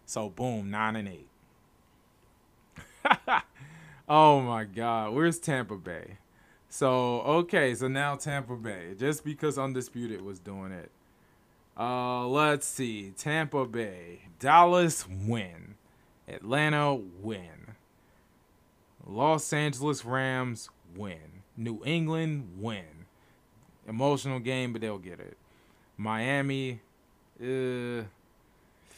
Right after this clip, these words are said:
ah, damn. That's a win. That's a win. That's a win. So already they five and oh. Eagles win. Bears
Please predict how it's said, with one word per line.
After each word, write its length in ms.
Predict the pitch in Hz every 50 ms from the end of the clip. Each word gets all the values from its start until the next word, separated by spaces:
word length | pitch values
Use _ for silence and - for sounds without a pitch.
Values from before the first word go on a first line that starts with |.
| - - - - _ _ _ _ _ _ _ _ _ _ _ _ -
ah, 640 | - 139 147 147 143 143 143 143 143 143 139 131 - - - - - - - _ _ _ _ _ _ _ _ _ - - _ _ _ _
damn. 560 | 98 95 101 95 90 87 87 87 85 87 92 - _ _ _ _ _ _ _ _ _ _ _ _ _ _ _ _ _ _ _ _ -
That's 220 | 139 135 135 -
a 60 | 123
win. 280 | 107 104 107 101 92 87
That's 220 | 104 123 117 -
a 60 | -
win. 140 | 87 87 85 78 76 - _ _ _
That's 220 | - 98 95 - -
a 40 |
win. 80 | - - - _ _ _ _ _ _ _ _ _ _ _ _ _ _ _ _ _ _ _ _ _ _
So 160 | - - 131
already 600 | 120 113 120 131 139 143 143 143 143 135 123 123
they 120 | 117 113
five 320 | 113 - - 110 101 101 92
and 100 | 95 92
oh. 220 | 87 82 87 98 98 101 - _ _ _ _ _ _ _ _ _ _ _ _ _ _
Eagles 600 | - 139 156 165 151 151 156 156 156 143 - -
win. 420 | 92 98 95 90 87 85 80 80 87 - - - _ _ _ _ _ _ _ _ _
Bears 480 | - 127 139 143 139 139 135 131 -